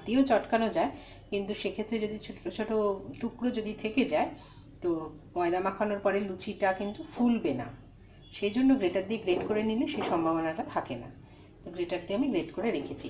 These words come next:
এর মধ্যে আমি এবার দেব ময়দা। নিয়ে নিয়েছি, ময়দার মধ্যে আমি সামান্য জোয়ান দিয়ে দিয়েছি। ময়দার পরিমাপটা হলো এই যে বাটিটা দেখছেন, থেকে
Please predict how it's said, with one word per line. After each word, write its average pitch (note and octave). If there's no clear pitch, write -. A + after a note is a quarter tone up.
এর A3
মধ্যে G3
আমি F3
এবার D3+
দেব C#3
ময়দা। C#3
নিয়ে A3
নিয়েছি, E3+
ময়দার G3+
মধ্যে G#3
আমি A3
সামান্য F3+
জোয়ান G3
দিয়ে F3
দিয়েছি। C#3
ময়দার F#3
পরিমাপটা G#3+
হলো G3
এই F3+
যে F#3+
বাটিটা F3+
দেখছেন, -
থেকে F3+